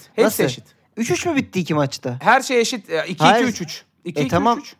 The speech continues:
Speaker 2: İki iki işte. Orada üç
Speaker 1: E,
Speaker 2: siz
Speaker 1: iki
Speaker 2: daha
Speaker 1: takımın arasındaki deplasman golü kuralı kalktı ya.
Speaker 2: Ha.
Speaker 1: İki oldu.
Speaker 2: Ama işte şeyde bakılıyormuş galiba önce.
Speaker 1: Hayır. E, total avere-, e, şeylerde işte oğlum o hesaplamalar dün internete düştü.
Speaker 2: Hmm.
Speaker 1: Sarı kartlara bakılacakmış.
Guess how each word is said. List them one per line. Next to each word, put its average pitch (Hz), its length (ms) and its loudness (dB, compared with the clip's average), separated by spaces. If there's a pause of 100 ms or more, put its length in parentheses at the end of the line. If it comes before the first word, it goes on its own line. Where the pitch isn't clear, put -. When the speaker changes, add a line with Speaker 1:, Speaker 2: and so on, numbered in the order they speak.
Speaker 2:
İki 160 320 -6
iki 220 240 -4
işte. 208 460 -4
Orada 160 320 0
üç 202 120 0
Speaker 1:
E, 147 120 -2
Speaker 2:
siz 180 160 -6
Speaker 1:
iki 226 120 0
Speaker 2:
daha 190 100 6
Speaker 1:
takımın 220 200 4
arasındaki 214 480 0
deplasman 202 460 0
golü 196 320 -2
kuralı 196 220 -4
kalktı 190 280 -2
ya. 175 180 -2
Speaker 2:
Ha. 165 380 2
Speaker 1:
İki 156 160 2
oldu. 131 140 -8 (220)
Speaker 2:
Ama 156 200 -4
işte 202 180 -8
şeyde 202 300 2
bakılıyormuş 202 500 2
galiba 131 420 2
önce. 120 340 -2 (320)
Speaker 1:
Hayır. 156 400 -2
E, 127 200 -10
total 175 400 0
avere-, 151 360 -2 (300)
e, 151 60 -6
şeylerde 208 580 0
işte 208 200 -6
oğlum 196 240 -4
o 170 100 2
hesaplamalar 175 600 -2
dün 165 80 -6
internete 165 460 -4
düştü. 120 300 -14
Speaker 2:
Hmm. 170 80 -12
Speaker 1:
Sarı 165 280 0
kartlara 151 380 0
bakılacakmış. 151 760 -4